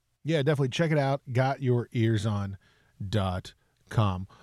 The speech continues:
Well, listen, guys, every week we ask Scooty to pull out the best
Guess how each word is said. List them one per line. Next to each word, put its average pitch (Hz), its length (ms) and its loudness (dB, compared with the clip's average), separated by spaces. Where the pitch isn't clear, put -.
Well, 156 120 0
listen, 196 220 0
guys, 165 240 0
every 247 500 0
week 135 480 0
we 120 180 0
ask 180 340 0
Scooty 117 400 2
to 127 120 -2
pull 151 260 0
out 127 260 0
the 117 140 -2
best 156 640 -2